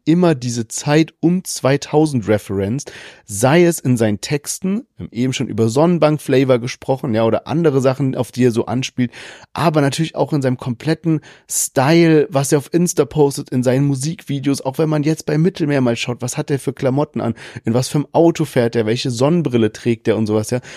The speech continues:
das ist alles dieses so zweitausender Y two K Vibe und deswegen ist der Albentitel einfach sehr, sehr gut gewählt. Und ja,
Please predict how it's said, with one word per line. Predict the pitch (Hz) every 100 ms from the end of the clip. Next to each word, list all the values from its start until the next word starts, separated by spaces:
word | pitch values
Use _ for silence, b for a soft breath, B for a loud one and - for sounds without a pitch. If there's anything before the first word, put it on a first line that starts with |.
| B
das | 120 131
ist | 151 -
alles | 151 175 175
dieses | - 131 127 -
so | 123 113 B B
zweitausender | - - 131 143 - 156 151 147 139 143 135
Y | 123 143 156
two | 139
K | - 143 147 147
Vibe | 113 120 120
und | 123
deswegen | 127 131 131
ist | 127
der | - -
Albentitel | 143 147 - -
einfach | - 113 135 - b b b _
sehr, | - 110 143 170 147
sehr | 131 127
gut | - 139 -
gewählt. | 107 110 110 101 117 b b b b b _ -
Und | 123 123 120 -
ja, | 175 175